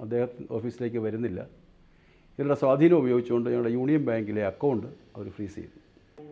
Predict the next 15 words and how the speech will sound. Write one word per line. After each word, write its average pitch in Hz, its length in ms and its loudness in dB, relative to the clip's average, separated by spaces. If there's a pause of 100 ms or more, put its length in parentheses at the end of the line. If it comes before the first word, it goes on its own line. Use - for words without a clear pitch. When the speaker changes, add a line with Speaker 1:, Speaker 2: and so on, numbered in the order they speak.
(120)
Speaker 2:
ഓഫീസ്, 180 420 -16 (380)
ആ, 139 40 -20 (580)
കയറി 151 200 -20 (100)
പൂട്ടുന്ന, - 320 -20 (140)
ലോക്ക് 147 240 -20
ചെയ്യുന്ന 139 240 -20 (100)
സാഹചര്യം 135 320 -20 (160)
അങ്ങനെയൊക്കെ 151 340 -20
ഉണ്ടായത്? 131 300 -20 (640)
Speaker 1:
ഈ 160 200 4
എൻ 147 100 6
എസ് 165 140 2
എസിലെ 180 280 4
ഒരു 160 100 6 (100)
കഴിഞ്ഞ 143 200 4